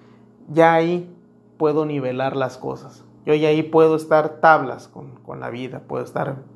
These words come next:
muy bien, inclusive hasta conmigo mismo, ¿sí? Pero todo es cuestión de ir dejando todo esto poco a poco. Poco a poco. Ya después vamos a ir hablando en otros capítulos de sensaciones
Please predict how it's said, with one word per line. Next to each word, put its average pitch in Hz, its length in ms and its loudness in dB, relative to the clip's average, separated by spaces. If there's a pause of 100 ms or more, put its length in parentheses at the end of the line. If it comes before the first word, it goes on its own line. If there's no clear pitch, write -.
muy 143 260 0
bien, 147 400 -2
inclusive 139 460 -4
hasta 139 240 -4
conmigo 131 340 -4
mismo, 131 400 -6 (720)
¿sí? 147 300 -6 (320)
Pero 170 240 4
todo 185 300 4
es 190 380 -4
cuestión 160 720 0
de 139 220 -2
ir 151 340 -4 (760)
dejando 143 520 2
todo 151 280 0
esto 151 320 -4
poco 147 260 -2
a 123 100 -12
poco. - 380 -10 (500)
Poco 147 320 0
a 139 100 0
poco. 127 320 -6
Ya 147 140 4
después 180 320 0
vamos 180 300 0
a - 20 0
ir 170 80 0
hablando 170 500 0
en 156 100 -4
otros 156 280 -4
capítulos 156 640 -2 (280)
de 147 100 2
sensaciones 143 960 -2